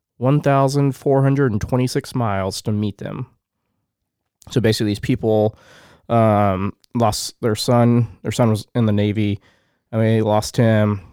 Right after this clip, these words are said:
and this other dude around the same time was in the hospital trying to get a new heart because he, um, I guess was, his heart was failing pretty rapidly. Um, so,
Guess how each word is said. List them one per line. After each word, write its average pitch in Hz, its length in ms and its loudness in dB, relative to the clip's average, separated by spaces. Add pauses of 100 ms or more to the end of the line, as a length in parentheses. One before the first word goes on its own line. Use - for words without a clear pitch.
(100)
and 104 140 -4
this 101 140 -6
other 107 220 0
dude 101 540 0 (380)
around 113 200 2
the 110 60 2
same 110 240 0
time 104 300 0
was 101 160 0
in 101 80 -2
the 95 60 0
hospital 107 680 0
trying 98 460 -2
to 98 220 -2
get 101 120 -2
a 95 40 -4
new 101 160 -2
heart 101 240 0
because 98 280 -6
he, 104 380 -2 (640)
um, 95 600 -4 (640)
I 113 60 -10
guess 113 160 -8
was, 107 160 -10 (800)
his 117 220 -4
heart 110 260 -2
was 104 400 -6
failing 113 500 2
pretty 120 240 -4
rapidly. 151 480 0 (300)
Um, 101 420 0
so, 101 540 -2